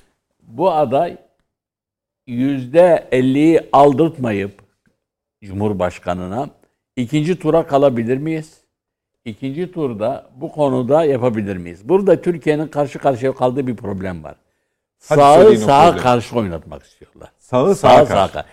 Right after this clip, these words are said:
Speaker 1: Yani
Speaker 2: Evet.
Speaker 1: Tayyip Erdoğan sağ kesimden, şu anda yapılan baskı C H P'nin kendisi içinde bile sağda, sağ görüşleri olan bir adayı ortaya koymak.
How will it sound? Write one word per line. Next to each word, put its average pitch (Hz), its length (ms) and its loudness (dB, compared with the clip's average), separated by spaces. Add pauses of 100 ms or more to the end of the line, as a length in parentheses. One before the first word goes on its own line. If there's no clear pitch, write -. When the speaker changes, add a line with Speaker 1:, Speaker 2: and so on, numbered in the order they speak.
(120)
Speaker 1:
Yani 127 280 2
Speaker 2:
Evet. 117 120 -6 (300)
Speaker 1:
Tayyip 135 280 0
Erdoğan 120 560 -2
sağ 143 180 -4
kesimden, 156 580 -8 (800)
şu - 180 -2
anda 139 280 2
yapılan 123 540 0
baskı 139 580 -2 (340)
C 120 180 4
H 113 180 4
P'nin 113 240 0
kendisi 104 520 -6
içinde 85 460 -8
bile 98 340 -2 (460)
sağda, 139 1040 4
sağ 165 280 0
görüşleri 110 760 -2 (140)
olan 123 460 0 (340)
bir 147 340 2 (160)
adayı 127 640 4 (260)
ortaya 90 600 -8
koymak. 95 460 -8